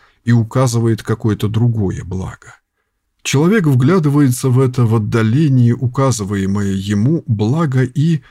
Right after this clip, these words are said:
не в силах видеть его, сначала не верит этому благу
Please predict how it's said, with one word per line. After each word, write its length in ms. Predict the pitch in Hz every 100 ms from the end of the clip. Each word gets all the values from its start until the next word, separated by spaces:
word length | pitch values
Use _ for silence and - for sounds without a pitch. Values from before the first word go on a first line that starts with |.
| _ _
не 180 | - 131
в 80 | 143
силах 420 | - 208 151 127
видеть 380 | 151 208 104 -
его, 280 | 101 87 92
сначала 480 | - 131 135 202 185
не 180 | 165
верит 420 | 165 202 202 143 143
этому 360 | 127 113 110
благу 600 | 104 117 147 123 90 127